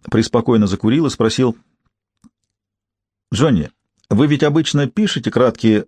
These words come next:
сопроводительные пояснения к своим снимкам? Что, где, как?" Щёлкнув зажигалкой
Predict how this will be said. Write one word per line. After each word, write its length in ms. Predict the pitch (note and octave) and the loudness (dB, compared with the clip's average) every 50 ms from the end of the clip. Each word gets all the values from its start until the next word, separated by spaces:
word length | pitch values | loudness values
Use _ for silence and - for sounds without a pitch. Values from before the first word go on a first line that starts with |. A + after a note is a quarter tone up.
| _ _ _ - | _ _ _ -8
сопроводительные 720 | - - - - A#2+ A#2 B2 A2+ A2+ G#2 - A2 A#2 A#2 A2+ | -4 -2 -2 0 2 2 2 0 0 0 0 2 2 2 2
пояснения 500 | B2+ B2+ B2+ - - B2 G#2+ F#2 F2+ E2+ | 0 -2 -2 -2 0 0 2 2 0 -2
к 60 | - | -2
своим 220 | - G2+ G#2 A2 | -2 -2 -2 -2
снимкам? 460 | - - G2+ E2 C#2+ - E2 D#2 E2 | 0 0 -2 -2 -2 -4 -8 -12 -12
Что, 380 | - - - E3 F#3 F3+ E3+ D#3+ | -12 -8 -4 -2 -2 0 0 -2
где, 300 | C3+ G2+ A#2 D3 D3+ C3 | -2 -2 -2 -2 -2 -2
как?" 380 | - - D3 D3+ D3 C#3 _ _ _ _ _ _ _ _ _ _ _ _ _ _ _ _ _ _ _ _ _ - | -2 -4 -4 -4 -4 -6 _ _ _ _ _ _ _ _ _ _ _ _ _ _ _ _ _ _ _ _ _ -8
Щёлкнув 560 | - - - - D3 E3 D#3 - - C3 A2 | -6 -4 0 2 2 2 2 0 0 0 2
зажигалкой 720 | A2 G#2+ G2 G2+ F#2 A#2+ B2+ B2+ - - A2 G2+ - | 2 2 2 2 2 2 2 2 0 0 0 0 0